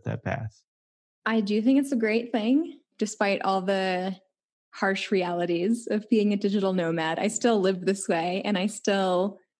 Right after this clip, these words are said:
Speaker 2: love certain parts of it. And I do feel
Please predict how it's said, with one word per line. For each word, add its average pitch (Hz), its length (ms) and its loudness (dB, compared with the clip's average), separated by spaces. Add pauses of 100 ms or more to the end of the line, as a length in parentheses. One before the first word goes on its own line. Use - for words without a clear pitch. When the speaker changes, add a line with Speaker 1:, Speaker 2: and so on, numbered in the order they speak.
(200)
Speaker 2:
love 190 380 2
certain 185 420 0
parts 170 320 -4
of 180 140 -6
it. 151 240 -2 (140)
And 170 460 -2 (180)
I 185 80 2
do 175 180 0
feel 180 640 -2